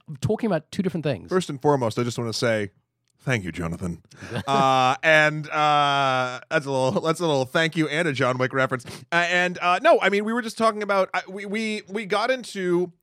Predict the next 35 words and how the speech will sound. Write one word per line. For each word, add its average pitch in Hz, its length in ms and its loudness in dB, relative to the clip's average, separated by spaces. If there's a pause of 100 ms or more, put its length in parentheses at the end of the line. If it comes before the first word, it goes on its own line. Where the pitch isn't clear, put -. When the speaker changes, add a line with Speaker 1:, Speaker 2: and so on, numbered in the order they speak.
Speaker 2:
oh 147 320 0
my 113 160 -2
God, 139 360 2
I 120 80 2
can't 143 260 -2
believe 131 240 0
I'm, 120 200 -2
we 131 120 0
did 123 240 -2
this, 175 240 2
but 139 160 0
a 127 40 0
semantic 160 800 0
argument. 190 560 0 (180)
Speaker 1:
Uh, 104 200 -14
I'm 131 180 -2
always 147 240 2
up 156 120 0
for 165 80 -4
semantics. 170 480 2
Speaker 2:
Uh, - 80 -2
Speaker 1:
I've 160 160 6
used 180 180 2
that 175 160 4
joke 170 220 0
so 170 140 -2
many 165 140 0
times, 160 300 0
I'll 143 100 4
be 131 140 0
here 131 180 2
all 113 100 0
week. 101 180 -8
Thank 104 180 -8
you. 87 80 -18